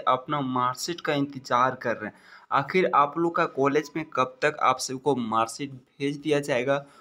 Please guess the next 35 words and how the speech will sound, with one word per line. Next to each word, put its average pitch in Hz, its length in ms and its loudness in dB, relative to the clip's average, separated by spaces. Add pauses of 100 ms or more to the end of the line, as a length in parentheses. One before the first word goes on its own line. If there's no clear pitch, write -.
(140)
और 139 260 0
आप 139 240 2
लोग 170 200 0
को 170 180 -4 (140)
कब 170 320 0
तक 147 240 -2
कॉलेज 135 380 0
में 139 220 -4
आप 123 200 -2
सभी 131 240 -4
को 143 180 -4
मार्कशीट 131 640 -4
प-, - 120 -12 (340)
दिया 127 220 4
जाएगा, 110 300 0
तो 131 180 -6
इस - 280 -6
वीडियो 175 160 2
के 170 100 -6
माध्यम 143 320 0
से 147 240 -8
आप 120 140 2
सभी 131 220 -8
को 131 160 -10 (140)
बताने 101 340 -4
वाले 95 240 -4
हैं। 101 80 -8
वीडियो 127 260 -2
को 180 120 -6
शुरू 175 260 -4
से 180 180 -2
अंत 147 280 -4
तक 147 120 -4 (100)
जरूर 127 300 -2
देखें। 139 340 -4